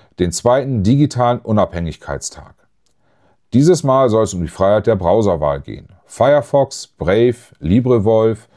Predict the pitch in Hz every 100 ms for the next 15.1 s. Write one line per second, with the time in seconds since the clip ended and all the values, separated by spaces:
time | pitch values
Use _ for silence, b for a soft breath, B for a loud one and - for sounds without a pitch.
0 | b 73 87 - 80 - 107 113 123 117
1 | 123 127 120 - 127 135 139 b b b
2 | b b b 90 - 104 92 73 85 87
3 | 87 127 156 160 143 101 87 113 120 -
4 | 127 110 101 - 120 139 139 - 107 117
5 | - - 135 87 78 107 123 131 - 127
6 | 123 - 117 117 110 b b 90 95 92
7 | - 160 139 113 113 - 110 110 95 131
8 | 123 131 120 120 101 92 90 82 69 -
9 | - - _ _ _ _ _ _ _ _
10 | - 87 127 165 151 175 190 - 98 90
11 | 87 85 78 - 85 113 - 120 117 117
12 | 92 98 - 127 135 139 117 123 120 120
13 | - 170 175 - - 85 - 90 - 82
14 | 90 82 80 82 87 - 113 104 98 104